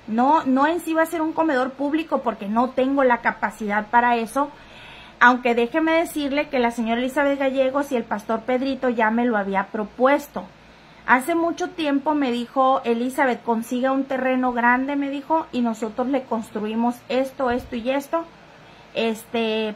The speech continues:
para que usted haga esa labor". Pero a mí se me hacía mucho, yo no tenía la capacidad para comprar un terreno, porque se necesita un terreno grande,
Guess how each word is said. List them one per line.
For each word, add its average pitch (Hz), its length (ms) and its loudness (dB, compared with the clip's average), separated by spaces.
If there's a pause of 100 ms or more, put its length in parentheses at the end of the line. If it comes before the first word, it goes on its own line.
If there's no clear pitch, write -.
para 240 240 2
que 233 100 -6
usted 233 380 -2
haga 254 300 2
esa 240 260 0
labor". 233 480 0 (1300)
Pero 311 520 4
a 240 120 6
mí 254 180 2
se 302 200 -4
me 285 120 -2
hacía 262 280 -2
mucho, 269 440 0
yo 247 160 0
no 269 100 -2
tenía 262 300 -2
la 262 120 -2
capacidad 233 540 -4
para 247 200 2
comprar 226 340 -2
un 233 100 0
terreno, 240 440 0
porque 233 240 -6
se 233 120 -6
necesita 220 500 -6
un 262 120 0
terreno 240 400 2
grande, 240 460 -2